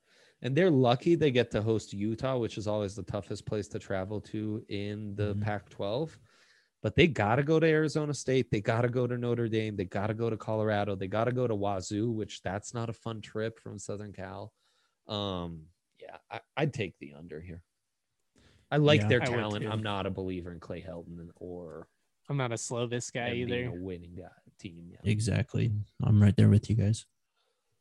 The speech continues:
Speaker 1: Okay, fellas, that was a blast. We will be back next week.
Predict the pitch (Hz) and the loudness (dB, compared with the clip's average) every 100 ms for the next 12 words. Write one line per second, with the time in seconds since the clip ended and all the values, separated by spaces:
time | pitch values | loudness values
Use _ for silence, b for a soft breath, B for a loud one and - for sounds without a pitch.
0 | _ _ - 226 262 254 - 180 196 214 | _ _ 0 2 6 4 4 2 4 4
1 | 208 165 190 226 214 220 226 185 175 147 | 2 4 4 4 4 4 4 2 2 2
2 | 135 147 208 180 113 - 127 147 196 208 | 4 4 4 2 -4 -8 -4 0 2 4
3 | 180 175 143 151 156 - - 143 151 180 | 4 2 2 2 0 -4 -8 -2 2 0
4 | - - 151 156 156 - | 0 -2 2 4 2 0